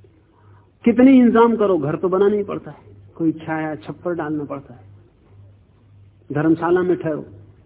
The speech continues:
कि स्थानक में ठहरो, ठहरना कहीं होगा, घर तो होगा ही।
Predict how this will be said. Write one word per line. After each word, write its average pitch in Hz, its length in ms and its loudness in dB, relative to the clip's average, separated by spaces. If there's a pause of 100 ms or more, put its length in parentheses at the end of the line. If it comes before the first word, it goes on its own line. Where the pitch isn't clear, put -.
कि 156 120 0
स्थानक - 480 -2
में 160 120 -2
ठहरो, - 260 -8 (1300)
ठहरना 160 320 -2
कहीं 165 240 2
होगा, 165 260 -4
घर 123 260 -6
तो 160 140 -8
होगा 175 280 -6
ही। 165 200 -12